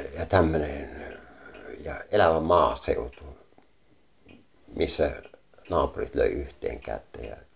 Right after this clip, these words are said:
katteli pellolla isänä, ja, että miten sato kasvaa ja miten porkkana. Ja naisväki sinne kokoontui pirttiin ja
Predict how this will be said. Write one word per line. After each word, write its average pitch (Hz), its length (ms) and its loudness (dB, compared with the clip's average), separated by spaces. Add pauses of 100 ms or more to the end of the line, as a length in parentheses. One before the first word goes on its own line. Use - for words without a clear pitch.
(120)
katteli 80 400 6
pellolla 73 460 6
isänä, 64 400 0 (520)
ja, - 60 -14 (1160)
että - 180 -12 (240)
miten - 260 6
sato 60 340 4
kasvaa - 680 2
ja - 240 -4 (200)
miten - 300 -10
porkkana. - 520 -14 (120)
Ja 50 60 -18 (600)
naisväki 78 540 4
sinne 69 200 -4
kokoontui - 540 -2
pirttiin 60 540 -8
ja 55 120 -6